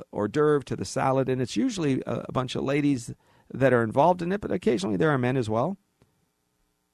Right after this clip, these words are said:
Oh, it's harmless. It's harmless. And let me share with you something. We see this a lot in minority communities,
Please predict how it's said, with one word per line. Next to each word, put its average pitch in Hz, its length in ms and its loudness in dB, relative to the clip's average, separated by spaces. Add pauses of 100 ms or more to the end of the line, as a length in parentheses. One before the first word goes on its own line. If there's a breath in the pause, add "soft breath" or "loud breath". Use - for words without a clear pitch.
(200)
Oh, - 100 -4
it's 214 140 -4
harmless. 160 760 -6
It's - 180 -12
harmless. 135 600 -8 (1500)
And 127 100 -6
let 147 80 -2
me 190 80 0
share 208 260 0
with 165 160 0
you - 60 -2
something. - 460 -8 (320)
We 127 100 0
see 170 180 0
this 147 200 -2
a 147 60 0
lot 135 360 0
in 156 160 -4
minority 156 480 0
communities, 113 500 -6